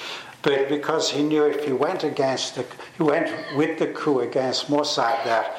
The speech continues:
he would be actually undermining not just himself,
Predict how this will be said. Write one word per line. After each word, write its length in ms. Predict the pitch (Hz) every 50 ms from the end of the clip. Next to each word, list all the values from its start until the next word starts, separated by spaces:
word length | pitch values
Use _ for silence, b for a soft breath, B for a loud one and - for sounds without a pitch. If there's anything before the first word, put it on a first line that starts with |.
| - - -
he 280 | - - - 170 165 165
would 360 | 165 139 151 147 143 147 147
be 120 | 151 143 135
actually 540 | 131 127 131 131 131 - - - 143 139 135
undermining 1080 | 139 139 143 143 139 135 139 131 127 123 120 120 123 120 117 117 117 113 113 110 - - - - - 123 131
not 320 | 135 147 143 143 143 -
just 320 | - 147 135 127 - - -
himself, 920 | - 123 117 113 - - - - 147 139 123 110 104 98 - - -